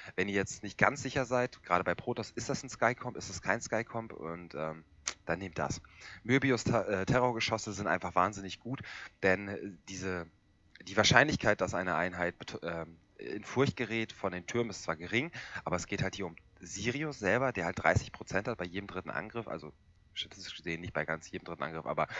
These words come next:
ungefähr bei jedem dritten Angriff löst er das aus. Und, ähm, dann rennen die Gegner halt in Furcht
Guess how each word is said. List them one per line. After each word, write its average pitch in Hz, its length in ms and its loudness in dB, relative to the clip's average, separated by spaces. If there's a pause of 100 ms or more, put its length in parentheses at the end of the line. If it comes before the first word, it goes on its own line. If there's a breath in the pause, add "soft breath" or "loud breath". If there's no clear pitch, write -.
(180 loud breath)
ungefähr 131 340 -2
bei 98 80 0
jedem 98 240 -4
dritten - 260 -6
Angriff 95 300 -6 (120)
löst 95 280 -4
er 82 80 -2
das 73 180 -4
aus. 123 320 0 (580 loud breath)
Und, 104 500 2
ähm, 92 400 2 (420)
dann 107 160 8
rennen 117 180 4
die 123 80 -2
Gegner 113 240 0
halt 104 180 2
in 101 100 -8
Furcht - 400 -4